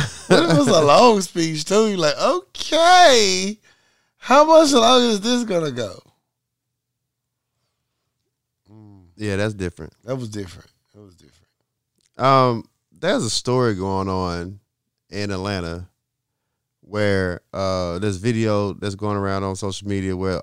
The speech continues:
Speaker 2: a black couple was ki-, a black man was kicked out of, uh, a sushi restaurant
Speaker 1: Mm.
Speaker 2: because he had on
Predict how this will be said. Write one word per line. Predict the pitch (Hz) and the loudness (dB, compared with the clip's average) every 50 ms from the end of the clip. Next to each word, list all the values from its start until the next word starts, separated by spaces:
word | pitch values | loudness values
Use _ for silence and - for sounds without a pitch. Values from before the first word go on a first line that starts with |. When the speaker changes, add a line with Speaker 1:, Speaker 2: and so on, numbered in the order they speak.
| _ | _
Speaker 2:
a | - 80 | -12 -12
black | 82 107 117 135 143 139 _ | -6 -2 0 0 0 0 _
couple | - 139 120 110 95 110 104 101 95 | 2 2 2 2 2 0 -2 0 0
was | 98 95 - | -2 -4 -4
ki-, | - _ - 131 - _ | -8 _ -4 -4 -2 _
a | 98 | -2
black | 95 131 147 151 147 139 | 2 4 4 4 4 4
man | 123 117 110 | 2 2 2
was | 98 95 | 0 -2
kicked | - - 147 135 - - | -2 -2 -2 -2 0 2
out | 117 113 110 | 2 4 4
of, | 104 98 98 95 92 - _ _ _ _ _ _ _ _ _ | 4 2 0 0 -4 -10 _ _ _ _ _ _ _ _ _
uh, | - 98 101 98 98 92 90 - _ | -2 0 2 2 2 2 0 -2 _
a | - 95 | -6 -6
sushi | - - - 156 180 - - - 117 | -4 0 2 2 2 2 0 -2 0
restaurant | 107 107 104 - - 98 95 92 90 87 87 82 - _ _ _ _ | 2 2 0 0 -2 -6 -4 -2 -2 -2 -2 -4 -8 _ _ _ _
Speaker 1:
Mm. | 113 147 147 104 - _ | -6 -6 -6 -6 -8 _
Speaker 2:
because | - 107 - - 117 107 107 | -12 -10 -2 0 0 0 2
he | 117 120 | 2 2
had | 120 117 107 | 2 2 2
on | 107 104 101 101 98 - | 2 0 0 -2 -4 -6